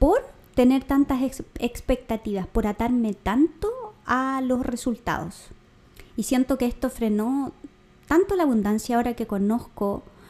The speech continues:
más de esta energía y cada vez que me sumerjo profundo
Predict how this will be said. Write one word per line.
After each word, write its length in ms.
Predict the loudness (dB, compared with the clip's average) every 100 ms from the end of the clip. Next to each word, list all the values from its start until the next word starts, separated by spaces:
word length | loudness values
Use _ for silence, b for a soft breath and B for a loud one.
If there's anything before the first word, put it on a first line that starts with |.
| B B B -2
más 440 | 2 4 2 -2 -4
de 640 | -2 2 2 2 -2 -6 -12 -6
esta 240 | -4 0 2
energía 560 | 2 0 -4 -4 -2 -4 -8 -20 -20 _ 0
y 100 | 2
cada 200 | 4 4
vez 140 | 4 0 -4 -16 -12 2
que 100 | 6
me 160 | 6
sumerjo 720 | 4 4 6 6 4 0 -2 0
profundo 680 | 0 4 6 6 6 2